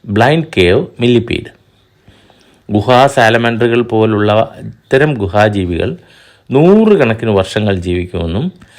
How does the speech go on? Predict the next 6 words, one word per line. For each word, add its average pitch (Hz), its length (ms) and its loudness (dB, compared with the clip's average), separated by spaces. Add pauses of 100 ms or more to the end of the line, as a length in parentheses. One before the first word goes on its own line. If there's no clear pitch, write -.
(260)
വർഷങ്ങളോളം 175 720 4
ഭക്ഷണമൊന്നും 131 580 0
കിട്ടിയില്ലെങ്കിലും 151 680 0
ജീവിക്കുമെന്നും 110 560 -2
പഠനങ്ങൾ 98 420 -2
പറയുന്നു. 78 360 -6